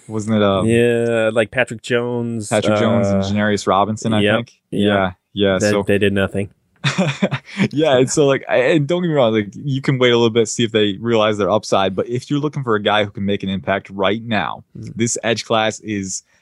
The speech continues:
Speaker 1: probably one of the best that I've seen. And granted, I'm, I haven't been doing this long, but
Speaker 2: Right, right.
Speaker 1: you know, it's, it's, it's a really impressive group of players, both
Speaker 2: Mm-hmm.
Speaker 1: up top and depth wise. So there's almost twenty guys on my list
Speaker 2: Oh, wow.
Speaker 1: i-,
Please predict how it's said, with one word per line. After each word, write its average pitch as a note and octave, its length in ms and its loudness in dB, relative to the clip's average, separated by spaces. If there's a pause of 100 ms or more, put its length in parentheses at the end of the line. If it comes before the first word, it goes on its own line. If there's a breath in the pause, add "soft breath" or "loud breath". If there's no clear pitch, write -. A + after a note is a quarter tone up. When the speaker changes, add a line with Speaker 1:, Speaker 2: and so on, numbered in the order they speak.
(100)
Speaker 1:
probably A#2+ 540 2
one A2 220 0
of A2 60 0
the G2+ 60 -2
best G2+ 300 0
that G2+ 120 0
I've F#2+ 200 2
seen. F#2 260 -6
And F#2+ 260 -6
granted, G2+ 340 0
I'm, F2 460 -4
I F#2 120 -2
haven't F2 260 -4
been E2 100 -10
doing B1+ 180 -14
this - 140 -14
long, B1+ 240 -8
but G#2 240 2
Speaker 2:
Right, - 160 -8
right. - 160 -2
Speaker 1:
you C3 100 2
know, A#2+ 140 4 (260 loud breath)
it's, - 340 -2
it's, B2 280 -2
it's C3+ 200 0
a B2+ 60 0
really A#2 240 2
impressive G#2 640 0
group G#2 240 -2
of F#2+ 160 -4
players, E2 500 0 (100)
both A2 220 0
Speaker 2:
Mm-hmm. D3+ 120 -10
Speaker 1:
up A#2 180 -2
top A#2+ 360 0 (120)
and G#2+ 320 0
depth G2 320 -2
wise. - 300 -8
So A2 100 -2
there's G2 120 -2
almost A2 380 2
twenty A2+ 360 0
guys F#2+ 420 2
on F2+ 140 -2
my F2+ 240 -2
list F#2+ 540 0
Speaker 2:
Oh, A#2 100 -10
wow. G#2 120 -8
Speaker 1:
i-, G#2 200 -2